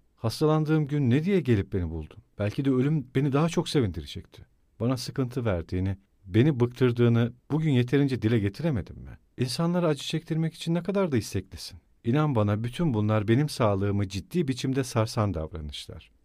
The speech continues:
Çünkü sürekli sinirlendiriyor beni. Oysa az önce Zosimov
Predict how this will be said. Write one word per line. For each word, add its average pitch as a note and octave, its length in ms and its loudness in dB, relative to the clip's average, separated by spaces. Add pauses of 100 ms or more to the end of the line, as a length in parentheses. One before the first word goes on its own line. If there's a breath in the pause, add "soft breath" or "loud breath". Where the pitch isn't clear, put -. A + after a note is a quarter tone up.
Çünkü A#2+ 320 -4
sürekli C#3+ 460 -2
sinirlendiriyor F#2+ 920 0
beni. E2+ 140 -14 (360)
Oysa C3 300 2
az C#3 140 0
önce C#3+ 280 2
Zosimov B2 520 0